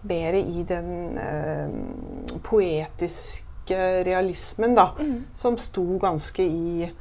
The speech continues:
Speaker 1: opposisjon til det teoribaserte
Speaker 2: Ja.
Speaker 1: maleriet. Ja. Mm.
Speaker 2: Vi må hoppe litt sånn fort, så vi
Speaker 1: Ja,
Speaker 2: kommer oss
Speaker 1: ja,
Speaker 2: gjennom
Speaker 1: ja,
Speaker 2: alt. Men,
Speaker 1: ja.
Speaker 2: eh, du,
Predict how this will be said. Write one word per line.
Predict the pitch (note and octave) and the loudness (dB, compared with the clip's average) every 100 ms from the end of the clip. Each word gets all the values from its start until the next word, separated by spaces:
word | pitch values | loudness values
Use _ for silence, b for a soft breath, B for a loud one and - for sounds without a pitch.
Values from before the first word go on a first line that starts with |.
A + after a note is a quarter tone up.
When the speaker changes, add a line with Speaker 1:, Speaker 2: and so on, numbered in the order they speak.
| b - | b -6
Speaker 1:
opposisjon | F3+ G3 - G#3+ - F#3+ E3+ E3+ G3+ | -2 -2 0 -2 -2 0 0 -2 -4
til | - F#3 F3 G3 F#3+ F#3 B B B B | -4 0 2 2 0 -2 B B B B
det | - F#3+ | -6 0
teoribaserte | - F3+ F3+ D#3 D3 D3 - - - E3 - G#2+ - - F#3 - | 4 4 4 0 -2 -8 -10 -10 -8 -6 -4 -6 -4 -4 -4 -8
Speaker 2:
Ja. | B3 B3 - | -10 -10 -10
Speaker 1:
maleriet. | F3+ E3+ E3 D#3 - F3+ - | -8 -6 -6 -6 -8 -10 -10
Ja. | F3+ F3+ F#3 - - C4+ | -10 -10 -12 -16 -16 -10
Mm. | A#3 F3 D#3+ F#3+ - b b b | -8 -8 -12 -14 -18 b b b
Speaker 2:
Vi | G#3+ | -4
må | G#3+ | -4
hoppe | - - G3 | -6 -4 0
litt | G3 | 0
sånn | G3 | -2
fort, | F#3+ D#4 - | 0 0 0
så | A#3 | 2
vi | - | 10
Speaker 1:
Ja, | B3+ | 10
Speaker 2:
kommer | G3 F#3+ | 12 10
oss | - | 12
Speaker 1:
ja, | G4 | 12
Speaker 2:
gjennom | E4 | 12
Speaker 1:
ja, | D#4+ - | 12 12
Speaker 2:
alt. | G#4+ - | 12 10
Men, | C#4 | 10
Speaker 1:
ja. | E4+ D#4 | 12 12
Speaker 2:
eh, | |
du, | C#4 | 12